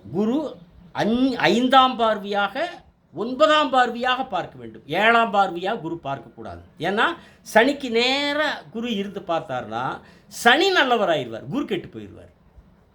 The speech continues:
அதனால சனி பார்க்காத அமைப்பிலிருந்து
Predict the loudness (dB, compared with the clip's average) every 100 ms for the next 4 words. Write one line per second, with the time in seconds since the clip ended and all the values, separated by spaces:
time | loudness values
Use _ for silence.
0 | _ _ _ _ -2 0 2 2 2 0
1 | -2 -12 _ _ -10 2 2 2 -2 0
2 | 2 0 0 2 2 -2 -6 -6 -6 -6
3 | -4